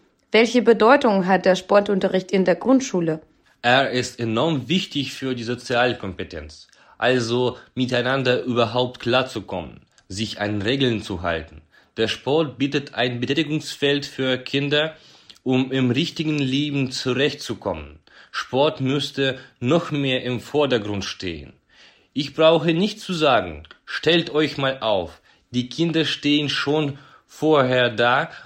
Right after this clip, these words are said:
Speaker 2: und dann gehen wir zum Sportunterricht. Ich denke, Sport ist ein Motivator für das ganze Schulleben.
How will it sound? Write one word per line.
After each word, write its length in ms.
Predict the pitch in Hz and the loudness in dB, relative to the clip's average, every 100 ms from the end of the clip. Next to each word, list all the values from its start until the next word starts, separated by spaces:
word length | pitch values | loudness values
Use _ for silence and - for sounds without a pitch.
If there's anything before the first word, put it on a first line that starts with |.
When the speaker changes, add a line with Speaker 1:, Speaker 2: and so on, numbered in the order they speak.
| - - | -18 -4
Speaker 2:
und 320 | 131 127 120 | -2 0 2
dann 300 | 139 160 151 | 4 4 0
gehen 360 | 139 147 139 123 | -2 -2 -2 0
wir 360 | 143 143 131 | 0 0 -2
zum 360 | - - 143 123 | -6 -4 -2 -2
Sportunterricht. 1040 | - - 139 - 98 87 80 80 - _ _ - - _ _ _ | -4 0 0 0 -8 -10 -12 -14 -20 _ _ -20 -20 _ _ _
Ich 220 | 151 170 | -2 0
denke, 300 | 175 175 165 | 0 0 0
Sport 420 | 156 - 165 170 165 | -4 -4 -2 -2 -2
ist 220 | 139 - | -6 -4
ein 180 | 151 151 | -4 -2
Motivator 680 | 151 147 135 156 156 135 | -4 -6 0 0 2 -2
für 260 | 123 135 131 | -4 -6 -2
das 280 | 127 120 113 | -2 -4 -2
ganze 380 | 135 143 - 127 | 0 0 -4 -6
Schulleben. 720 | - 156 135 113 92 80 | -4 -2 0 0 -2 -6